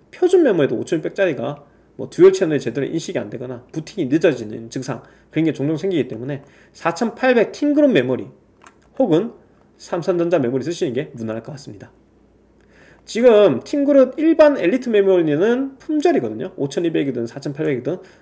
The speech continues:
그래서 제가 실버 플러스 메모리 넣어놨고 요것도 품절나면 그냥 삼성 메모리 쓰세요. 어, 조만간 요 삼, 사 번이 들어올 테니까 삼, 사 번 들어오면 삼, 사 번을 우선으로 쓰면 될 겁니다.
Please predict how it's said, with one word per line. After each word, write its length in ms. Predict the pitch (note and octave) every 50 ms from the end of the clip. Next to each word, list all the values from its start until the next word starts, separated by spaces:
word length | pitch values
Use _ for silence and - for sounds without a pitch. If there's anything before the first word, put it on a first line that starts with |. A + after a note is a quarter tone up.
| _ _
그래서 220 | - C#3 C3+ C3+
제가 360 | C3 A2+ G#2 A2+ A2 A#2 E3
실버 720 | D3+ - - - B3+ B3+ B3+ G#3+ F3 B2+ C#3 - - - - - - _
플러스 260 | - - A3+ A3 - D3+
메모리 280 | A#2+ A#2+ C3 C3+ A#2
넣어놨고 600 | G#2+ A#2+ A#2 A2 G2+ G#2 _ - D#3+ C3+ - - _ _ _ _ _ _ _
요것도 320 | C3+ D3+ G3 C#4+ C#4+ B3+ B3
품절나면 420 | - B3+ B3 B3+ B3 A#3+ G#3+ E3+
그냥 160 | D3 C3 A#2
삼성 340 | A#2+ - - F3+ E3+ A3 G#3
메모리 220 | G3+ G#3+ B3 A#3 E3
쓰세요. 460 | D3+ G3 F#3+ G#3+ F3 C3 C#3 F3 - - _ _ _ _ _ _
어, 100 | C#3+ C3+
조만간 520 | - C#3+ F3+ C4+ D#4+ D#4 C#4+ A#3+ G3 C#3+
요 80 | B2+ B2
삼, 160 | B2 - C4+ D4
사 180 | C#4 C4+ A#3
번이 200 | G3+ F3 C#3 A#2
들어올 220 | - B2 B2 D3+ F3+
테니까 520 | B3 G#3 C#3+ - B2+ A2+ A2+ A#2+ - _ _ _ _
삼, 180 | - - C#4
사 120 | B3 C4 B3
번 140 | G3+ D#3+ C3+
들어오면 240 | C3 C#3+ D3+ C3+
삼, 180 | A#2+ - G#3 A#3
사 300 | A3+ - A3 G3+ F#3+ F3+
번을 360 | F3 E3 F3 G#3 A#3+ C4 - - _ _ _ _ _ _
우선으로 420 | - A#2 A2+ - G#3 B3+ A3+ D#3+ A#2
쓰면 220 | - D3 C#3+ C3
될 120 | A2+ G#2+ -
겁니다. 320 | C3+ C3 A2+ B2 C3+